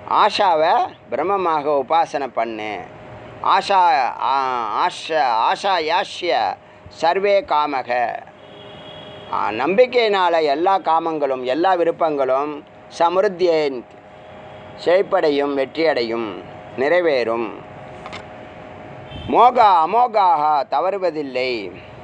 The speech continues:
ஆஷா ஆசிஷோ பிரார்த்தனைகள் பவந்தி, எல்லா பிரார்த்தனைகளும் நிறைவேறும், தவறுவதில்லை. யாவது ஆசையா கதம், எந்த அளவுக்கு, ஆ,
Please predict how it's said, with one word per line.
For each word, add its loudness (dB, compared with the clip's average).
ஆஷா 4
ஆசிஷோ 0
பிரார்த்தனைகள் 2
பவந்தி, -4
எல்லா 6
பிரார்த்தனைகளும் 0
நிறைவேறும், 0
தவறுவதில்லை. 0
யாவது 8
ஆசையா 2
கதம், -6
எந்த 2
அளவுக்கு, 2
ஆ, 2